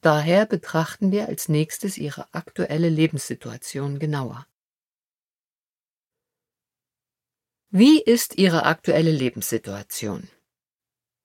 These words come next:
Da sitzen Sie und da bin ich. Und Sie möchten etwas verändern, das bislang unveränderbar schien. Wir haben das, was sich am dringendsten ändern muss, gemeinsam angeschaut,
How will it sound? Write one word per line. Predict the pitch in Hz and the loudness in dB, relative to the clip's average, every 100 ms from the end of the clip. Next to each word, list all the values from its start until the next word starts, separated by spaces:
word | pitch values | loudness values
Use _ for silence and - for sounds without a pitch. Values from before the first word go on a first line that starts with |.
| _ _ _ _ _ _ _ _ _ _ | _ _ _ _ _ _ _ _ _ _
Da | 147 135 | 0 2
sitzen | 135 - 143 | -2 -4 -6
Sie | 131 160 269 | -4 0 0
und | 311 202 190 - | 0 -4 -6 -2
da | 180 | -2
bin | 175 170 | -2 -4
ich. | 131 - - _ _ _ _ _ _ | -4 -10 -14 _ _ _ _ _ _
Und | 160 | -2
Sie | 160 233 | 4 6
möchten | 233 - | 4 4
etwas | 185 156 156 - | 0 2 -2 -2
verändern, | 156 - 156 185 226 214 - _ - | -8 0 2 4 2 0 -4 _ -6
das | 156 | -4
bislang | - 175 - 175 170 - _ | -2 -2 2 2 2 -4 _
unveränderbar | 185 180 - - 156 139 127 113 | 2 2 0 -2 0 0 -4 -8
schien. | 113 - 113 98 - _ _ _ _ _ _ _ | -8 -8 -8 -10 -14 _ _ _ _ _ _ _
Wir | 160 | 2
haben | 170 170 170 | 4 4 2
das, | 156 214 - - - | 4 2 0 -8 -4
was | 160 156 | -2 -2
sich | 156 143 | -6 -6
am | 143 | -6
dringendsten | 147 180 233 170 - - - | 0 4 4 4 -2 -8 0
ändern | 175 175 151 | 2 4 2
muss, | 147 147 - | -2 -6 -8
gemeinsam | 147 139 131 127 123 | -4 -4 -4 -6 -8
angeschaut, | 127 120 110 - 110 110 - | -8 -8 -4 -4 -4 -16 -18